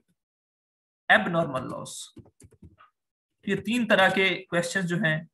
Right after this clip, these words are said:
वो हम करेंगे। बाकी कोई extra आ जाता है तो उसको हम देखेंगे कि इसको हमने करना है कि छोड़ना है।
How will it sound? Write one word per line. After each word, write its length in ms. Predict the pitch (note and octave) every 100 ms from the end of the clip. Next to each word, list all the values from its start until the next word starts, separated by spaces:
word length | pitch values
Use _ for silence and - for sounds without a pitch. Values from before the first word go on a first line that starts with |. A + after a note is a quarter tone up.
| D#3+
वो 80 |
हम 160 | D#3 E3
करेंगे। 440 | D#3+ E3+ G3+ F#3+ - - _ - - -
बाकी 280 | D#3+ E3 F#3
कोई 160 | G3+ F3+
extra 280 | F3+ A3
आ 60 | F#3
जाता 280 | E3+ D#3 F3
है 60 |
तो 80 | E3+
उसको 200 | E3+ -
हम 100 | E3+
देखेंगे 440 | D#3 D#3+ E3+ E3+ E3+
कि 140 | D#3+
इसको 260 | D#3+ - E3
हमने 180 | D#3+ D#3
करना 300 | D#3 D#3 E3
है 100 | D#3+
कि 100 | D3+
छोड़ना 340 | D#3 C#3+
है। 60 | C#3